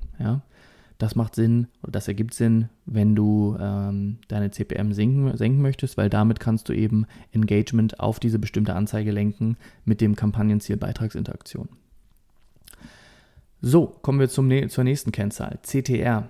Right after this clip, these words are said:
also Click-Through-Rate. Ja, da versuchen wir in diesem, in dem Bereich zwei bis acht Prozent mindestens immer zu landen. Äh, die größten Stellschrauben sind hier natürlich das Bild und, oder das Video, dann der Text der Anzeige und aber auch die Zielgruppe natürlich, weil es bringt ja nichts,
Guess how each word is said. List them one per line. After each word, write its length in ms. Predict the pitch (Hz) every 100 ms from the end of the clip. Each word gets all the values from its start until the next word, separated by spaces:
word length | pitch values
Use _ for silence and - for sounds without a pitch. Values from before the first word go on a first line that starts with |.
| -
also 200 | 107 113
Click-Through-Rate. 680 | - 131 - 101 - - - -
Ja, 120 | -
da 100 | 117
versuchen 360 | 113 117 123 123
wir 100 | 117
in 100 | 117
diesem, 320 | 117 117 113
in 160 | 104 113
dem 120 | 110
Bereich 500 | 110 110 110 113 - _
zwei 280 | - 113 120
bis 160 | 120 -
acht 180 | -
Prozent 400 | - 110 - 156
mindestens 360 | 156 147 - -
immer 200 | 131 131
zu 100 | -
landen. 480 | 123 123 127 127 131 - - - -
Äh, 200 | - 107
die 120 | 107
größten 440 | 104 110 117 - 113
Stellschrauben 640 | - 104 120 - 113 110
sind 160 | 107 107
hier 140 | 107
natürlich 260 | 104 107 -
das 160 | 113
Bild 380 | - 117 120 117
und, 280 | - 107 107
oder 140 | 117
das 240 | 101 104 -
Video, 480 | 151 143 131 131 131 - - -
dann 180 | 104 104
der 100 | 95
Text 300 | 117 - -
der 120 | -
Anzeige 640 | 127 - 120 110 113 123
und 160 | - 127
aber 180 | 117 110
auch 140 | 107
die 140 | - 107
Zielgruppe 460 | - 113 110 -
natürlich, 500 | 104 - 107 - -
weil 100 | 101
es 100 | 107
bringt 200 | - 110
ja 80 | 107
nichts, 380 | 107 104 -